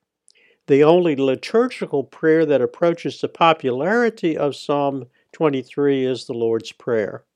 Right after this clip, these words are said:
Although it is a constant fixture in the burial office, in most other denominational traditions, especially at graveside services,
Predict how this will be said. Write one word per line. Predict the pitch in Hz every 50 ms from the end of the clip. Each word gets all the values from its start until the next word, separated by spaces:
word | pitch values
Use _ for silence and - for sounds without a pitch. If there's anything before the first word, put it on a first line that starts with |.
| _ _ _ _ _ _ _ _ _ _ _ _ _ _ - - - - -
Although | 165 160 160 151 185 185 185
it | 185 175
is | 170 165 156 - - - _ _ - - _ -
a | - 143 139
constant | - - - 208 208 220 - - - - 170 - -
fixture | - 202 196 202 - - - - 156 147
in | - 156 151 143 131
the | 131
burial | 123 127 160 196 220 240 220 170 135 127
office, | 123 120 123 120 123 - 190 185 - - -
in | - - 139 131 131
most | 143 156 147 - -
other | - 196 214 214 208
denominational | 165 156 139 123 135 135 135 131 131 131 131 131 117 - - 131 120
traditions, | - - - 120 127 139 143 - - 190 175 175 - - _ _ - - - _ -
especially | - - - - 180 185 185 - - 190 175 160 147
at | 139 139
graveside | 139 160 180 214 226 220 - - 143 135 131 123
services, | - - 151 139 143 139 135 139 131 - - 156 156 - -